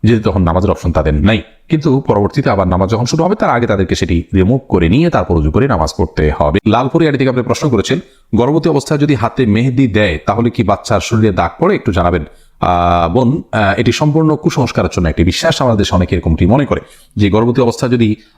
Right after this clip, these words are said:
আহ, লাল, আহ, গর্ভবতী অবস্থায় যদি এরকম কোনো কিছু করা হয়, মেহেদি হাত দেওয়া হয়, তাহলে সেক্ষেত্রে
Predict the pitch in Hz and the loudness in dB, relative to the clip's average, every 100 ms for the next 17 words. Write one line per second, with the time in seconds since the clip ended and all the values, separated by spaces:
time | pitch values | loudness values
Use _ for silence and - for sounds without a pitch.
0 | - 95 95 92 92 101 117 131 - 117 | -4 0 2 2 2 0 0 -4 -4 -2
1 | 101 104 101 107 113 117 123 113 117 131 | 0 0 0 2 2 0 0 0 0 -2
2 | 120 117 117 110 120 107 101 98 131 110 | 0 2 2 0 0 0 -2 0 0 0
3 | 110 104 113 104 - 101 98 131 117 117 | 0 2 0 0 0 0 0 0 0 0
4 | 113 117 - 87 | 0 -2 0 -2